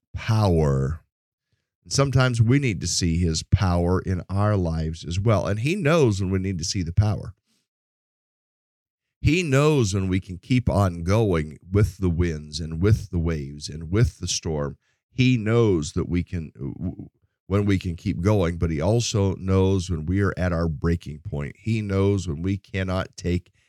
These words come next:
any more, and he knows when to say to the winds and the waves in your life, "Stop." Now, if we would have our way, we would say, "Hey, the, they can stop just about the time they start, any moment now."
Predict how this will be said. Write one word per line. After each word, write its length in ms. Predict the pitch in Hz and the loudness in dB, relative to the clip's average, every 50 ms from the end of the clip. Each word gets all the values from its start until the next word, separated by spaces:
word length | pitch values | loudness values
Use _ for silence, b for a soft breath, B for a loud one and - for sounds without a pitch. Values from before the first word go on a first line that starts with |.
| _ _ _ _ _ | _ _ _ _ _
any 280 | 101 98 95 98 101 101 | -4 -2 -2 0 -2 -2
more, 500 | 98 92 92 90 87 82 82 82 82 82 b b b b b | -2 -2 0 0 2 2 2 2 0 -2 b b b b b
and 160 | - 90 87 | -8 -8 -8
he 340 | 80 - - 90 131 139 135 | -8 -6 0 2 2 2 4
knows 540 | 120 117 117 110 104 95 98 98 98 87 95 | 2 2 2 4 4 4 4 2 2 0 0
when 320 | 87 92 95 95 92 95 | 2 2 2 2 2 -2
to 160 | 90 - 76 71 | -6 -8 -8 -4
say 500 | - - - 113 110 110 117 117 110 113 | -2 -2 0 2 2 4 4 2 0 -2
to 180 | - - - 85 | -4 -8 -10 -8
the 100 | 78 69 | -6 -4
winds 460 | - 95 107 117 113 110 110 98 82 | 0 2 2 2 2 2 -2 -4 -6
and 120 | 78 80 | -4 -4
the 60 | 82 | -4
waves 480 | 78 76 92 104 101 98 98 98 87 - | -2 2 2 4 4 4 2 0 -2 -6
in 120 | 76 76 | -10 -8
your 260 | 78 80 92 98 98 90 | -4 0 2 2 2 2
life, 400 | 82 85 85 85 82 80 - _ _ | 2 0 0 0 -2 -4 -6 _ _
"Stop." 540 | - - - - - 95 - - - - - - - _ _ _ _ _ _ _ _ _ _ _ _ _ _ _ _ _ - | -6 -6 -4 -2 -2 -2 -4 -4 -8 -14 -18 -20 -20 _ _ _ _ _ _ _ _ _ _ _ _ _ _ _ _ _ -4
Now, 300 | 95 92 90 85 - - _ _ | -2 0 0 0 -2 -6 _ _
if 160 | - 98 92 147 | -8 -2 0 2
we 80 | 156 | 2
would 120 | 156 135 127 | 4 4 4
have 240 | 127 117 110 104 - - | 4 4 2 0 0 2
our 260 | 135 156 175 170 147 | 2 2 4 2 2
way, 320 | 110 98 87 90 104 120 | 0 2 2 2 2 2
we 160 | 123 110 110 | 2 2 0
would 220 | 110 104 101 98 - | 0 0 -2 -2 -2
say, 260 | - 123 107 107 107 | 0 2 4 4 6
"Hey, 220 | 113 127 147 123 | 6 6 4 4
the, 200 | 92 82 87 85 - | 2 2 0 -2 -2
they 320 | 90 92 - - 107 135 131 | -4 -6 -2 0 0 0 0
can 160 | - 113 98 | -2 -4 -6
stop 420 | - - 110 107 104 117 - - | -4 -2 0 2 2 2 2 0
just 160 | - 104 - | -4 -10 -4
about 220 | _ - 107 104 - | _ 0 0 0 -2
the 80 | _ | _
time 280 | _ - 123 98 101 98 | _ -2 0 0 0 0
they 120 | 92 87 | 0 0
start, 520 | 90 - - - 139 127 110 101 101 - - - | 0 -2 0 2 2 4 4 4 4 2 0 0
any 220 | 95 95 101 101 | 0 0 2 2
moment 440 | 95 90 98 120 160 165 131 82 - | 2 4 4 4 4 2 -2 -2 -2
now." 460 | 85 87 80 76 71 69 90 113 113 | 0 0 0 0 0 0 0 -2 -2